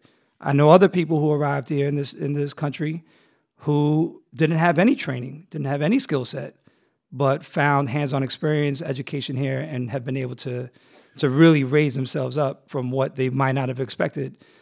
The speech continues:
Um, I'm interested in, in your narrative, arriving here in ninety-one with the resources that you did have upon arrival and then becoming the, as successful. Uh,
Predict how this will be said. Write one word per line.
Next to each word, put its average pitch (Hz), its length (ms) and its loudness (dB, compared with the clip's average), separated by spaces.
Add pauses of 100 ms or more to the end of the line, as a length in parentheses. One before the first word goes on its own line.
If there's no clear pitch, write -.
(340)
Um, 143 400 0 (760)
I'm 185 160 4
interested 262 580 0 (120)
in, 175 200 0
in 160 200 0
your 220 180 6
narrative, 147 800 2 (500)
arriving 185 440 6
here 190 160 4
in 165 80 0
ninety-one 156 600 2
with 143 160 0
the 143 100 0
resources 170 600 0
that 147 140 -2
you 147 180 -4
did 185 160 8
have 139 540 -4
upon 143 320 -4
arrival 135 460 -4
and 143 120 -2
then 143 260 -2 (400)
becoming 156 360 2
the, 143 260 0
as 151 140 -6
successful. 143 640 -4 (420)
Uh, 170 80 -4